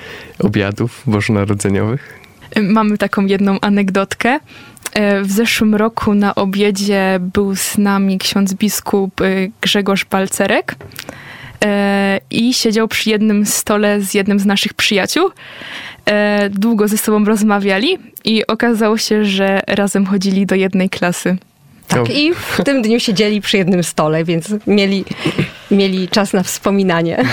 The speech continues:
Speaker 1: To cie-, ciekawe. <laughs> Ciekawe różne konotacje się odkrywają podczas takiego spotkania właśnie.
Speaker 3: Tak.
Speaker 1: A gdzie ten obiad w ogóle się odbył?
Speaker 2: W tym roku, e,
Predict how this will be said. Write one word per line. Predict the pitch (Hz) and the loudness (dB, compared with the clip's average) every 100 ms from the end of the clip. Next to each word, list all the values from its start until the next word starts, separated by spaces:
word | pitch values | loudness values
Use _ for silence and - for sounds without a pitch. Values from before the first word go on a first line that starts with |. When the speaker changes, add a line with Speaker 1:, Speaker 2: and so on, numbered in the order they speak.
| - | 0
Speaker 1:
To | 127 113 - | 0 0 0
cie-, | 117 113 | -2 0
ciekawe. | 135 - 120 117 127 120 156 - - - - - | -2 0 -2 0 0 2 0 0 -6 -16 -16 -10
<laughs> | 175 160 - - 120 - | -10 -10 -4 -4 -2 -4
Ciekawe | - - 120 113 117 110 104 | -6 -2 -2 0 0 0 2
różne | 113 110 113 104 104 110 127 131 - - | 0 0 0 0 0 -4 -6 -10 -14 -6
konotacje | - 113 107 - 110 - 113 120 | -2 0 0 0 0 0 0 2
się | - 156 | 2 2
odkrywają | 139 127 - 131 113 113 117 | 0 -2 -2 0 0 0 -2
podczas | 123 117 - - | -2 -2 -2 -4
takiego | - - 113 | -4 0 -2
spotkania | - 123 - 117 101 101 | 0 -4 0 0 0 -2
właśnie. | 117 - - - | -4 -8 -10 -2
Speaker 3:
Tak. | 147 143 - - - - - - - - - - - - - - | -4 -4 -12 -14 -14 -14 -16 -18 -20 -20 -20 -20 -18 -16 -8 -6
Speaker 1:
A | |
gdzie | 107 - 156 | -2 0 0
ten | 151 123 110 | 0 -2 0
obiad | 107 107 | -2 -2
w | 107 | 0
ogóle | 107 98 | 0 0
się | - 92 | 0 0
odbył? | 95 - 92 - - - - - - - - | 0 -2 -4 -4 -16 -20 -20 -20 -20 -20 -18
Speaker 2:
W | - | -18
tym | - - 226 214 | -2 0 2 2
roku, | 208 214 214 - 254 339 - | 2 0 -2 -2 2 2 0
e, | 214 208 202 | 0 0 0